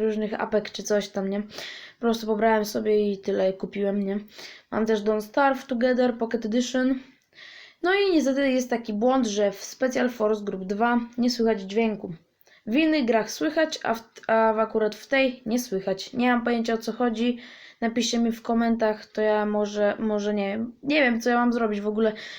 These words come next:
Nie cho-, nie słychać dźwięku, może, nie wiem, zawieszę to serię aż do, do jakiegoś momentu i może zacznę na przykład nagrywać, nie wiem, mm, sixty Seconds, chociaż nie, sixty Seconds jest strasznie długie, nawet na jeden odcinek. Mm, może Don't Starve, bo jeszcze nie zacząłem grać, znaczy, no,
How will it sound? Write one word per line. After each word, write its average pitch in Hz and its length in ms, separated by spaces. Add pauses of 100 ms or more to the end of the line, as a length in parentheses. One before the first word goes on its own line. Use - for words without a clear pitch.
(140)
Nie 233 120
cho-, 240 240
nie 240 100
słychać 233 320
dźwięku, 226 300
może, 226 260
nie 220 60
wiem, 208 120
zawieszę 220 360
to 214 120
serię 240 400 (200)
aż 220 200
do, 220 400
do 226 120
jakiegoś 220 420
momentu 233 460
i 220 360 (520)
może 214 200
zacznę 214 240
na 208 60
przykład 214 200
nagrywać, 208 520
nie 196 160
wiem, 190 400
mm, 196 500 (540)
sixty 220 340
Seconds, 233 440
chociaż 208 280
nie, 214 180
sixty - 320
Seconds 220 300
jest 202 120
strasznie 208 320
długie, 214 280 (600)
nawet 208 260
na 208 80
jeden 208 220
odcinek. 202 520 (1040)
Mm, 220 200
może 208 220
Don't 214 200
Starve, 247 440
bo 220 140
jeszcze 214 200
nie 220 120
zacząłem 214 380
grać, 240 180
znaczy, 247 360
no, 254 120